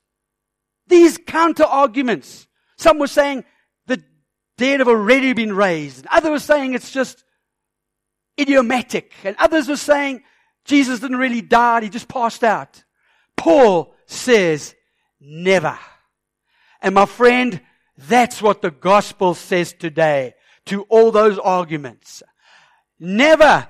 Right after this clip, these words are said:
again will God hold your sins against you. Never again will G-, God be angry with you,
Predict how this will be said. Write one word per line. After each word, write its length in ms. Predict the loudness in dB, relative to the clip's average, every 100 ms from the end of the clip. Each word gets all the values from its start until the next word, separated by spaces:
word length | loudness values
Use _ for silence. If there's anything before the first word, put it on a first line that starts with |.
| _
again 640 | -4 0 2 4 2 -2 -6 _
will 220 | 0 2 2
God 760 | 0 4 6 6 4 -2 -12 _ _ _ _ _ _ _ _ _ _ _ _
hold 460 | -2 2 4 2
your 160 | 0 -2
sins 680 | -2 -2 -2 -2 -12 -20 _ _
against 520 | -10 -8 -8 -8 -12 -20
you. 260 | -20 -20 _ _ _ _ -20 -6
Never 540 | 4 6 6 4 4 -2 -2
again 760 | -2 2 2 2 0 -4 -8 -20 _ _ _ _ _
will 200 | 2 2
G-, 160 | 2 -8 -6
God 380 | 2 4 4 0 _ 0
be 240 | 0 0 -2
angry 720 | -2 0 0 -2 -4 -10 _ _ _ _
with 260 | -2 -2
you, 400 | -2 -2 -2 -4